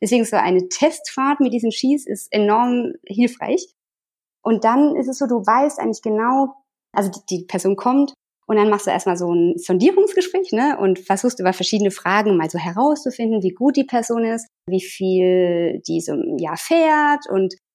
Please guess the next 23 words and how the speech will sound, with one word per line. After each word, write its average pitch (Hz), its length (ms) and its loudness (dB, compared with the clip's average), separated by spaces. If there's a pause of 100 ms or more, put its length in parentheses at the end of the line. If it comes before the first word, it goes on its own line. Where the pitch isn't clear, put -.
(200)
was 190 140 -2
sie 226 120 2
eigentlich 226 220 0
mit 202 120 -4
diesem 196 180 -2
Ski, 196 640 -2
also 196 200 -2
was 262 180 2
will 262 220 4
sie 180 100 -4
eigentlich? 165 240 -4
Will 185 100 0
sie 185 100 -6
eher 160 100 -4
so 165 100 -10
Panorama 269 840 -2
und 185 120 -2
gemütlich 247 560 0
oder 175 200 -2
will 180 100 0
sie 170 160 -10
wirklich 175 240 -8
performanceorientiert? 240 1000 -2